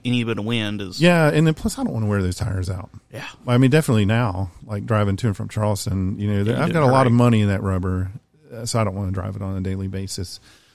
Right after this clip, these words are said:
Speaker 2: Um, but man, I haven't had it out, um, on the trails in forever either. It's, I guess it's just another time issue. Like,
Speaker 1: Yeah.
Speaker 2: I, I don't know. I, I can hardly get away to do anything, and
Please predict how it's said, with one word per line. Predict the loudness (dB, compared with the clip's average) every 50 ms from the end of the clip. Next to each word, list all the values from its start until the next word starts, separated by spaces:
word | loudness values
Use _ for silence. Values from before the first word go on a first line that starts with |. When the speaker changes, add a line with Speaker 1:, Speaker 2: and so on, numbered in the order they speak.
| _ _ _ _ _ _ _ _
Speaker 2:
Um, | 0 2 2 2 2 2 0 -2 -6 -12 _ -6
but | -2
man, | -2 0 0 0
I | 0
haven't | 0 2 2 2 2
had | 2 2 4
it | 4 4 4
out, | 2 2 0 -2 -2 -2
um, | 0 2 2 2 2 0 0 -2 -6 _ _ _ _ _ _ _ _ _ _ -4
on | -2 -2
the | -2
trails | -2 -2 0 0 2 0 0
in | -2 -2
forever | -2 0 0 0 0 0 0 0
either. | 2 2 2 2 0
It's, | 0 -2 -4 -8 -16 -18 -18 -18 -18 -6 -4
I | -2 0
guess | 0 0 2
it's | 0 0 2
just | 0 0 0 2 2
another | 2 4 4 4 4 4 4 2 0 -4 -10 _ _ _ _ _ _ _ _ _ _ _ _ _
time | -6 -4 -2 0 0 0
issue. | 0 0 -2 -2 -2 0 0 2 2
Like, | 0 0 -2 -2 -4
Speaker 1:
Yeah. | -2 -2 -2 -2 -2 -6 -16 _ _ _ _ _ _ _ _ _ _ _ _
Speaker 2:
I, | -6 -6 -6 -6 -8 -14 -16 -16 _ _ _
I | -4 -2
don't | -2 0 0
know. | 0
I, | 0 -2 -2 -2 -2 -2 -2
I | -2
can | -2 -2 -2 -2
hardly | -2 -2 -2 0 2 2
get | 2 4 4
away | 4 4 2 2
to | 2
do | 0 0 0
anything, | 0 0 -2 -2 -4 -4 -4 -2
and | -2 -4 -4